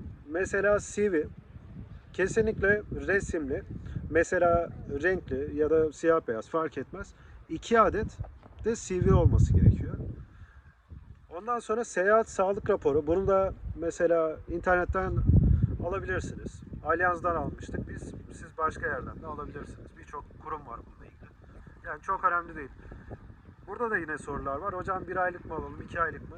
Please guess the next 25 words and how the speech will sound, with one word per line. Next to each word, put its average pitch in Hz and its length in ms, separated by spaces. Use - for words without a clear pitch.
Şimdi 185 240
size 190 300
bir 196 80
randevu 190 360
tarihi 190 360
verecekler. 143 560
Atama 170 340
tarihinden 165 540
sonra 143 260
mesela 143 500
evrak 180 400
teslimi 196 440
yapmaya 185 440
gitmeden 160 460
önce 139 360
başlasa 156 540
yeterli 143 340
olacaktır. 147 460
Ve 165 100
çok 190 240
uzun 180 180
da 175 80
yapmanıza 175 420
gerek 180 320
yok. 151 100